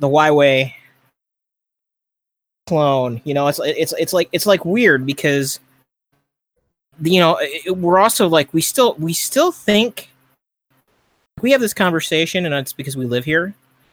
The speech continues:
We also, like, think in a very American way. Like, we talk about our tech market, like, it's, it's, you know, and not to beat a broken horse, like, you know, like, they just got console gaming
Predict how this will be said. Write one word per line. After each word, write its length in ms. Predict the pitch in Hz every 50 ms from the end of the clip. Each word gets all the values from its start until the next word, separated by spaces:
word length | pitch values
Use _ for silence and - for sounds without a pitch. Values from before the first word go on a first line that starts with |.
| _ _ _ - -
We 80 | 240
also, 240 | 285 392 415 - 339
like, 220 | 220 170 - -
think 180 | - 180 175 -
in 140 | 180 139 127
a 40 | 117
very 340 | 113 127 127 135 147 160
American 800 | - 135 120 117 120 117 131 135 131 - - 139 120 117 120 123 - _ _ _
way. 480 | - 143 131 127 120 110 101 - - - - - _ _ _ _ _ _ _ _ _ _ _ _ _ -
Like, 140 | 127 123 -
we 60 | 151
talk 240 | - 185 175 170 180
about 220 | 156 151 147 139 -
our 180 | 127 139 151 147
tech 260 | - - 135 127 -
market, 400 | 127 123 113 117 - 123 107 -
like, 200 | 113 120 120 139
it's, 200 | 123 - - - _ _ _ _ _ _ _ _ _ _ _ _ _ _ -
it's, 440 | - 127 - - - - - - - -
you 100 | - 165
know, 220 | 147 139 135 139 135
and 140 | 156 143 139
not 200 | 143 143 147 -
to 220 | 147 135 131 104 120
beat 140 | 135 151 143
a 60 | 135
broken 340 | - 135 135 135 135 - 123
horse, 260 | 127 135 139 135 -
like, 220 | 135 120 - - _ _ _ _ _ _ _ _ _ _ _ _ _ _ _ _ _ _ _ _ _ _ _ _ _ _ _ _ _ _ _ _ _ _ -
you 80 | 160 165
know, 60 | 160
like, 160 | 160 160 -
they 120 | - 170
just 400 | 151 - 180 190 185 - - _ -
got 340 | - 180 175 175 175 - _ _ _ _ _ _ _ _ _ _ _ _ _ _ _ _ _ _ _ _ _ _ _ _ -
console 440 | - 175 170 175 170 - 180 170
gaming 680 | 165 156 160 165 165 165 165 165 165 165 165 170 165 160